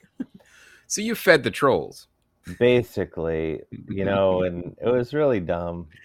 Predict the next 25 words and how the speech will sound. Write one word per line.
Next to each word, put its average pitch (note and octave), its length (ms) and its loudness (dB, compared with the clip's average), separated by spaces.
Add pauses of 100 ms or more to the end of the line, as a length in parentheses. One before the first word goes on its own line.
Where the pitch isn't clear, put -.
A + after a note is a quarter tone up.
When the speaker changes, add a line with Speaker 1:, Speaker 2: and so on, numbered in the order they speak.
Speaker 2:
but F#2 260 6
it G2 40 2
was G#2 300 0
fun. F#2+ 540 0
Speaker 1:
<laughs> - 60 -20 (420)
Speaker 2:
And F#2 160 -2
I F#2+ 120 0
think F2+ 320 -6
people F2+ 220 -4
found F2+ 320 -2
it, E2 180 -8
well, F#2+ 160 2
I G2+ 60 2
know G#2+ 180 2
people F#2 320 -4
found F2+ 300 -2
it E2+ 40 -2
entertaining, G#2 840 -4
which F#2+ 220 -6
of D#2+ 100 -18
course F2+ 320 -2
kept F#2+ 220 0
me F2 120 -6
going. F2+ 540 -2
And, E2 180 -12